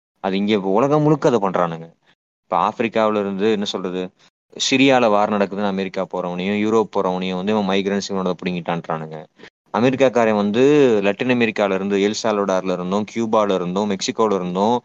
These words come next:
அங்க இருக்கக்கூடிய சர்வாதிகாரத்துக்கும் போருக்கும் பயந்து அமெரிக்காவுக்கு போய் தஞ்சமடைகிற மக்களை வந்து,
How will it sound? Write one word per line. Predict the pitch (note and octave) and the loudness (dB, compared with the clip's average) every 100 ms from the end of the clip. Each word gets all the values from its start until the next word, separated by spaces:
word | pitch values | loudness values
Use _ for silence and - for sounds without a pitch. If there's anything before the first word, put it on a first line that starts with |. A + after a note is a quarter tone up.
| - - _ | -10 -20 _
அங்க | - F#2+ | -4 -2
இருக்கக்கூடிய | G#2 A2+ A2+ | -2 -2 -2
சர்வாதிகாரத்துக்கும் | G#2 G#2+ A2+ G#2+ G2+ F#2+ G#2+ F#2 A#2 | 0 2 2 2 2 2 -4 -4 -4
போருக்கும் | G#2+ A2+ A2+ - A2 F#2+ | 2 2 2 -2 -2 0
பயந்து | F#2+ F#2 F2 G#2 C#3 - - _ | -2 -2 -2 -2 -2 -6 -20 _
அமெரிக்காவுக்கு | - G#2+ B2+ B2+ A#2+ G#2 | -6 -2 0 2 0 0
போய் | A2+ G2+ | -4 -4
தஞ்சமடைகிற | G2 G#2+ G2+ F#2+ | -4 -2 -2 -2
மக்களை | F2+ F2 G2+ F#2+ | -4 -4 -2 -2
வந்து, | F2+ E2+ F#2 | -2 -2 2